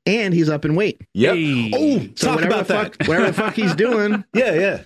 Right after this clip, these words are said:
Speaker 1: dude, whatever the fuck he's doing
Speaker 2: He was
Speaker 1: is
Speaker 2: telling me,
Speaker 1: working.
Speaker 2: he was telling me about that in the break room. Tell,
Speaker 3: Just
Speaker 2: talk about that. I'm excited for you,
Speaker 3: I
Speaker 2: bro.
Speaker 3: think just hanging out with Nsima, it's one of those things
Speaker 1: Mm.
Speaker 3: where, uh,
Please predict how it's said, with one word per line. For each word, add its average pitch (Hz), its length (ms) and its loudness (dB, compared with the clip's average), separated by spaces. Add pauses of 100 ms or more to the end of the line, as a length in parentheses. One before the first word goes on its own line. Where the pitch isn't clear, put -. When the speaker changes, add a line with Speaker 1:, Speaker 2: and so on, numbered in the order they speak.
Speaker 1:
dude, 240 220 2
whatever 165 200 2
the 196 40 0
fuck 190 220 -2
he's 190 200 2
doing 214 540 0
Speaker 2:
He 165 80 2
was 143 80 2
Speaker 1:
is 170 40 2
Speaker 2:
telling 185 140 0
me, 165 80 0
Speaker 1:
working. 131 300 -2
Speaker 2:
he 156 60 4
was 143 80 0
telling 190 180 0
me 165 60 2
about 135 180 -2
that 139 80 -2
in 110 80 0
the 110 40 2
break 135 200 4
room. 101 80 0
Tell, 185 160 2
Speaker 3:
Just 135 100 -6
Speaker 2:
talk 170 140 -2
about 135 180 0
that. 98 180 -2 (240)
I'm 139 80 2
excited 135 300 0
for 113 80 0
you, 98 60 2
Speaker 3:
I 92 40 0
Speaker 2:
bro. 104 100 2
Speaker 3:
think 208 220 -2
just 139 200 -2
hanging 143 240 0
out 139 140 0
with 131 100 -2
Nsima, 110 580 0
it's 113 180 -4
one 139 140 0
of 139 60 0
those 123 200 0
things 127 340 0
Speaker 1:
Mm. 131 100 2
Speaker 3:
where, 110 320 0
uh, 104 240 -4